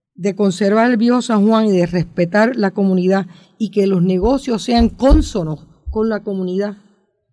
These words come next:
esa responsabilidad social se la pasamos al dueño de las propiedades.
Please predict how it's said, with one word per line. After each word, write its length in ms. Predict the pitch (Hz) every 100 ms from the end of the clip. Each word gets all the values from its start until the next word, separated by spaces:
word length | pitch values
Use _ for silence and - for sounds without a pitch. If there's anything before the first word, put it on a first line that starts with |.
| _ _ _
esa 260 | - 240 285
responsabilidad 800 | 262 254 - 214 208 196 196 240
social 440 | - 240 254 240
se 320 | 220 - 226 208
la 140 | 196
pasamos 520 | 190 170 233 240 233
al 120 | 208 175
dueño 300 | 208 220 190
de 60 |
las 100 | 170
propiedades. 640 | 170 170 - - - -